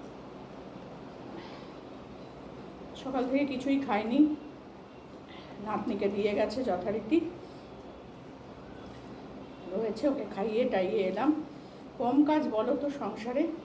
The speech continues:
একজন আমাকে কমেন্ট করেছে আমার আগের দিনের কা-, ব্লগে, আমার যে ব্লগ ভিডিওটা আছে তোমরা তো দেখো নিশ্চয়ই, সেটা হচ্ছে, উম, সোমা বুড়ি। যেহেতু আমি বুড়ি মানুষ আর আমার নাম সোমা, সেই জন্য সোমা বুড়ি।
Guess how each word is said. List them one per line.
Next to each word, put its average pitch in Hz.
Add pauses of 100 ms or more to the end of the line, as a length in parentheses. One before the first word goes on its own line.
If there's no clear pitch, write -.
(440)
একজন 285
আমাকে 311
কমেন্ট 247
করেছে 262 (440)
আমার 240
আগের 226
দিনের 269 (140)
কা-, 196 (560)
ব্লগে, 247 (480)
আমার 269
যে 262
ব্লগ 214
ভিডিওটা 247
আছে -
তোমরা 226
তো 220
দেখো 202
নিশ্চয়ই, 226 (340)
সেটা 220
হচ্ছে, 240
উম, 202
সোমা 269
বুড়ি। 175 (200)
যেহেতু 233
আমি 285
বুড়ি 269
মানুষ 294
আর 226
আমার 247
নাম 262
সোমা, 262
সেই 254
জন্য 262
সোমা 240
বুড়ি। 233